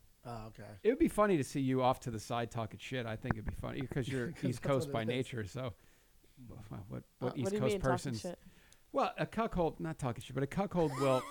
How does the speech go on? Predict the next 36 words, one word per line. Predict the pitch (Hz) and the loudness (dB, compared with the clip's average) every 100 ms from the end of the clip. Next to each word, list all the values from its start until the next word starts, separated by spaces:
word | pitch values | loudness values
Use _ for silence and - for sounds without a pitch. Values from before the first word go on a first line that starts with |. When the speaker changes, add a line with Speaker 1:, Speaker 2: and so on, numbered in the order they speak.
| - - | -10 -10
Speaker 3:
<laughs> | - - - | -6 -6 -4
Speaker 2:
will, | 160 156 | 0 2
like, | 147 135 120 - | 2 2 0 -4
okay, | 143 156 | -4 -2
so | 135 135 | -2 -4
there's | 120 113 | -6 -8
a | |
couple, | - 156 139 113 110 - _ _ _ | -2 -2 -2 -4 -6 -10 _ _ _
and | 120 | -4
there's, | 117 - - - | -4 -6 -14 -10
they're, | 117 127 131 | -2 -2 -2
they're | - 139 107 - | -2 -2 -2 0
doing | 160 170 143 120 | 2 4 2 0
it | 117 - _ | -4 -10 _
to, | - 131 117 110 113 - _ - | -10 -4 -2 -2 -6 -10 _ -12
to | 113 120 - _ | -10 -10 -14 _
turn | - 151 139 | -10 -6 -4
on, | 127 120 | -4 -4
or | 120 110 107 - - | -6 -6 -6 -8 -10
I | 123 | -8
don't | 113 110 | -8 -10
know, | 117 107 | -12 -14
'cause | 120 | -14
it's | 107 | -16
not | - 110 | -14 -12
my | 110 | -14
style. | - 113 107 101 - _ _ _ _ _ - | -14 -12 -10 -12 -14 _ _ _ _ _ -12
Don't | 117 | -8
hate | 101 113 | -8 -8
me | 113 | -10
if | 98 | -12
you're | 117 107 | -12 -14
from | 117 110 | -12 -12
that | 113 110 | -12 -14
whole | - 120 110 | -12 -12 -10
genre. | 110 107 113 | -12 -10 -12